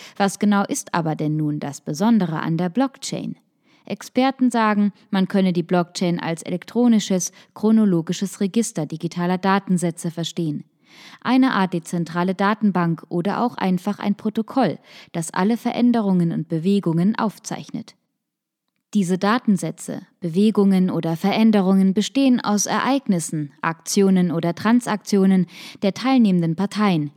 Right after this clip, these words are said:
die sogenannten Blocks, welche alle über ein Netzwerk aus Rechnern verbunden sind. Bei jeder Aktion kommt also ein Block hinzu, der sich in die Reihe oder Kette,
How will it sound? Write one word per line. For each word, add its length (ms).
die 80
sogenannten 500
Blocks, 400
welche 300
alle 220
über 180
ein 140
Netzwerk 520
aus 240
Rechnern 420
verbunden 560
sind. 380
Bei 140
jeder 360
Aktion 540
kommt 340
also 280
ein 180
Block 240
hinzu, 500
der 220
sich 240
in 100
die 140
Reihe 500
oder 300
Kette, 400